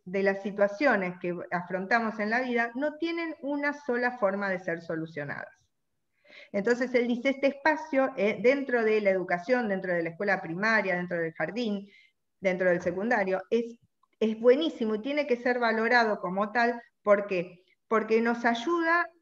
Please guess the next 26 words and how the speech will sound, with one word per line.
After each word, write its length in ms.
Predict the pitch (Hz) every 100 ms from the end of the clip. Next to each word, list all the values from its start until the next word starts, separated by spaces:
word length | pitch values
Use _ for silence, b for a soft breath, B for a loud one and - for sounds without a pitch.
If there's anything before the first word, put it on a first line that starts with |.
| -
a 240 | 220 220
pensar 540 | 220 220 220 302 302
diferentes 640 | 269 254 240 254 330 320 -
soluciones 520 | 240 233 233 302 294
para 200 | 262 214
un 140 | 220 240
mismo 320 | 262 254 202
problema. 600 | 196 185 185 151 147 147 _ _ _ _ _ _ _ _ _ b b b b
Así 300 | 185 202 220
que, 300 | 247 240 240
eh, 760 | 208 196 190 190 190 185 190 -
por 180 | 220
eso 200 | 262 262
es 120 | 294 277
interesante 600 | 233 220 208 247 247 240
este 160 | 233
ejercicio, 580 | 208 196 196 214 208 180
porque 280 | 175 170 180
desde 280 | 175 180 185
una 240 | 233 240
cuestión 300 | 226 226 196
muy 200 | 208 226
sencilla, 540 | 226 226 226 226 -
desde 380 | 165 170 175 165
cómo 320 | 214 214 220
ubicar 480 | 214 214 214 185 175